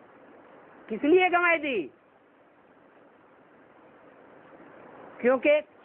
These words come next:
स्वयं क्या बन गया है?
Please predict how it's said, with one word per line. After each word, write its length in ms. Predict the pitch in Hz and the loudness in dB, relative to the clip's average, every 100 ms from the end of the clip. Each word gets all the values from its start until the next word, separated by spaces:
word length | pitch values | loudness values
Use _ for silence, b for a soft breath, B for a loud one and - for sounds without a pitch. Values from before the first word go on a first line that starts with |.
| - | -2
स्वयं 340 | 254 311 359 | 0 0 -2
क्या 240 | 320 302 320 | 0 0 2
बन 220 | 359 359 | 0 0
गया 220 | 359 302 202 135 _ _ - - _ _ _ _ _ _ _ _ _ _ _ - | 2 2 -2 -6 _ _ -20 -20 _ _ _ _ _ _ _ _ _ _ _ -6
है? 200 | 202 | -6